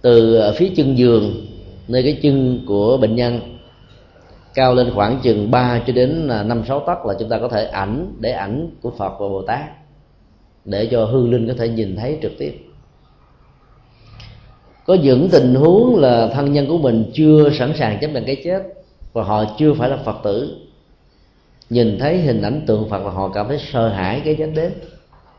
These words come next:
thì trong tình huống đó chúng ta không nên để tượng Phật. Chúng tôi đã có nhiều lần đến, à, trợ niệm cho một số, ờ,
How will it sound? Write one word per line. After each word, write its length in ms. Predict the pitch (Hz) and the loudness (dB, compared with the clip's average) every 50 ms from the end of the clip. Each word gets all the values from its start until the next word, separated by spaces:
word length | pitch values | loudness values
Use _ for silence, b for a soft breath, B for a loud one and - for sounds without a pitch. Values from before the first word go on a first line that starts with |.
| _ _ _ _ _ _ - b b b b - _ | _ _ _ _ _ _ -20 b b b b -16 _
thì 180 | 107 101 98 - | -8 -8 -6 -4
trong 200 | - 139 135 127 117 | -4 -2 -2 -2 -2
tình 140 | 117 95 101 | -2 0 0
huống 220 | 120 139 156 170 | 0 0 0 0
đó 320 | 165 151 147 151 165 170 165 147 | 0 -2 -2 -2 -2 -4 -4 -4
chúng 140 | 147 127 135 | -4 -4 -2
ta 320 | 127 120 117 113 110 110 104 - | -2 -2 -2 -2 -4 -6 -8 -10
không 280 | - - 151 147 143 | -6 -4 -2 0 2
nên 420 | 147 143 143 139 - - - - - - | 2 2 2 0 -2 -6 -12 -12 -8 -6
để 120 | 101 120 | -4 -4
tượng 240 | - 113 101 95 - | -2 -4 -6 -6 -6
Phật. 140 | 90 85 - - - - _ _ _ _ _ _ _ _ _ _ _ _ _ _ _ _ _ _ _ - - - _ - - - _ b b b b b b b b b b b b b b | -8 -10 -10 -14 -20 -20 _ _ _ _ _ _ _ _ _ _ _ _ _ _ _ _ _ _ _ -20 -20 -20 _ -20 -20 -20 _ b b b b b b b b b b b b b b
Chúng 120 | - 185 | 2 4
tôi 120 | 170 175 156 | 6 6 6
đã 180 | 131 120 117 - | 6 4 2 2
có 260 | 147 156 175 196 214 208 | 0 2 2 2 2 2
nhiều 160 | 156 131 123 | 2 2 4
lần 320 | 123 120 120 117 113 113 120 | 4 2 2 2 2 2 2
đến, 300 | 127 143 160 185 208 208 | 2 2 2 2 0 0
à, 280 | 180 147 131 123 117 120 113 | 0 2 2 0 0 0 0
trợ 180 | 110 110 110 113 | 2 2 2 2
niệm 540 | 107 104 107 107 113 123 127 123 - - - - | 2 0 0 0 0 -2 -4 -6 -8 -12 -12 -8
cho 80 | - 147 | -4 -4
một 200 | 127 113 104 92 - - | -2 -2 -4 -4 -4 -2
số, 420 | 151 151 165 185 202 214 214 202 175 143 127 120 | 0 0 0 2 2 0 0 2 2 2 2 2
ờ, 220 | 117 117 117 117 | 2 0 0 0